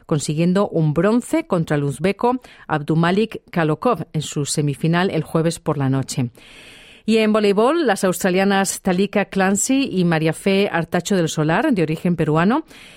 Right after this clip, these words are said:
están fuera de la lista de medallas de oro al perder ante Brasil en su semifinal por dos sets a uno.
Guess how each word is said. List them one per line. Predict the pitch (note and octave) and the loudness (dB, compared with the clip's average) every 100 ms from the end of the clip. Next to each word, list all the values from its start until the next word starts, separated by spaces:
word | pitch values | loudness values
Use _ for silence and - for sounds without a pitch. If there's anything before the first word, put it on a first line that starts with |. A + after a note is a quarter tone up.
| - - | -20 -6
están | F#3 A3 A3 G#3+ | -2 2 2 2
fuera | - B3 B3 A3 | 2 2 2 4
de | G3 | 2
la | F#3+ | 2
lista | G#3 - A3+ G3+ | 2 2 0 2
de | G3 | 4
medallas | F#3+ G3+ G3 F3+ | 2 2 2 2
de | F#3+ | 2
oro | B3 G3 | 4 2
al | D#3 | 2
perder | D#3+ E3 D#3+ | 0 0 2
ante | F3+ F3+ E3+ | 2 2 0
Brasil | D#3 D#3 - B3 F#3+ | 0 0 0 2 2
en | D3+ | 0
su | - D3 | -2 -4
semifinal | E3+ D#3 D3+ E3+ F3 F#3 | 0 0 0 0 2 0
por | - D#3 | -2 -4
dos | C#3 D#3+ - | -2 -2 -2
sets | D#3 - - - | -2 -4 -8 -4
a | D#3 | -2
uno. | C#3+ C3+ B2+ | 0 0 -2